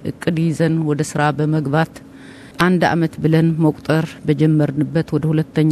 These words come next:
ዓመት የምንሸጋገርበት እንደሆነ ይታወቃል። ኢትዮጵያ ሀገራችን ከዓለማችን ፈጣን፣ ፍትሐዊና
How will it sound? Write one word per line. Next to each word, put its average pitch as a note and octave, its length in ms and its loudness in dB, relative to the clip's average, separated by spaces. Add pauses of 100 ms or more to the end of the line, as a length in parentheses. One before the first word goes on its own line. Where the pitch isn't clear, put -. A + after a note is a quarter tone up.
ዓመት D3 260 0
የምንሸጋገርበት C#3+ 1120 -2 (380)
እንደሆነ E3+ 380 6 (240)
ይታወቃል። D3+ 760 -2 (480)
ኢትዮጵያ E3 520 -2
ሀገራችን E3+ 600 -2 (680)
ከዓለማችን F3 760 0 (120)
ፈጣን፣ E3+ 520 -2
ፍትሐዊና D#3+ 640 0